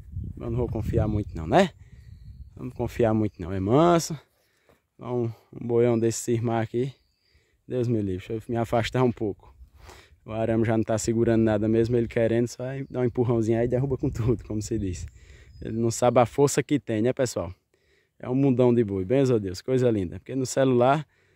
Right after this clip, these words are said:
acho que não dá pra ter a ideia, a noção. Vou ir essa estaca tá atrapalhando aqui um pouco. Eu que não vou entrar pra filmar de outro ângulo, que eu não tô doido. <laughs> Eu bebi ontem, mas não foi gasolina não, como se diz. Só uma bicadinha, mas não chegou a esse ponto não.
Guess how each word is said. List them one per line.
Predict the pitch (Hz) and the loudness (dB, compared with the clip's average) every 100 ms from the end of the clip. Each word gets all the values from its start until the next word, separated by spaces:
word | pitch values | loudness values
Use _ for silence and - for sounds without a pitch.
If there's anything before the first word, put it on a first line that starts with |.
| _ _ | _ _
acho | - 120 - | -18 -16 -10
que | 123 | -6
não | 123 | 0
dá | 127 | 0
pra | 127 120 | 2 0
ter | 131 | 2
a | 131 | 4
ideia, | 123 113 120 | 4 4 4
a | |
noção. | 131 135 117 - 95 | 4 2 2 -4 -4
Vou | 92 | -2
ir | 113 | -2
essa | 113 - | -2 -4
estaca | - 104 101 | -8 -8 -8
tá | 104 104 | -6 -6
atrapalhando | - 98 - 98 95 | -4 -6 -4 -4 -4
aqui | 98 - 92 | -4 -6 -10
um | 90 | -6
pouco. | 110 131 - - - - - - - | -2 -4 -6 -20 -20 -20 -20 -20 -16
Eu | 98 | -14
que | - | -6
não | 120 | -2
vou | 110 117 | 0 0
entrar | 117 - 98 | 0 -4 -10
pra | 104 | -10
filmar | - 110 110 | -6 -4 -4
de | 110 | -2
outro | 110 - 98 | -4 -4 -10
ângulo, | 85 - | -10 -12
que | |
eu | 95 | -12
não | 95 | -10
tô | 107 110 | -8 -4
doido. | 143 156 160 - _ - _ _ _ _ - | 0 0 -2 -10 _ -20 _ _ _ _ -10
<laughs> | 175 - _ - - - - | -10 -10 _ -20 -20 -20 -10
Eu | 143 | 0
bebi | 143 139 147 | 2 4 4
ontem, | 143 156 | 4 2
mas | 262 | 0
não | 160 | -2
foi | - 151 | -2 2
gasolina | 147 143 151 147 147 | 2 4 2 4 2
não, | 135 113 | 2 0
como | 113 120 | -2 -6
se | 127 | -6
diz. | 117 101 92 | -6 -6 -8
Só | - | -10
uma | - | -8
bicadinha, | 147 139 143 127 110 101 | -8 -4 -2 0 -2 -2
mas | 117 123 | -4 -6
não | 120 | -8
chegou | - 127 117 | -8 -4 2
a | 123 | 2
esse | - | 0
ponto | 123 127 131 - | -4 0 -2 0
não. | 110 | -6